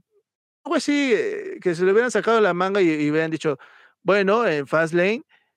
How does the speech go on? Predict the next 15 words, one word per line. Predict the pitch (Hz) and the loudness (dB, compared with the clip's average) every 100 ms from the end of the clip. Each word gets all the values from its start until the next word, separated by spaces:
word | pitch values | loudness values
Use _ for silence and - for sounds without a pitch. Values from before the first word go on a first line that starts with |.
| _ _ | _ _
van | 156 160 | -2 -2
a | 165 | -2
tener | 151 151 | -2 -2
esta | 156 156 | -2 0
lucha | 156 156 156 | 0 0 0
de, | 139 | 0
de | 139 147 143 | -2 -2 -2
descalificación, | 135 - 147 143 151 170 - 214 214 | -2 -4 -4 -4 -2 -4 0 -2 0
de, | 151 | -4
sin | 139 151 | -6 -8
descalificación, | 139 147 143 147 175 | -4 -4 -2 -4 -2
perdón, | 151 160 233 - _ _ _ _ | -2 -2 -4 -10 _ _ _ _
y | - 151 | -6 -6
quien | - 156 156 | -2 -2 0
gane, | 170 190 269 | 0 0 -2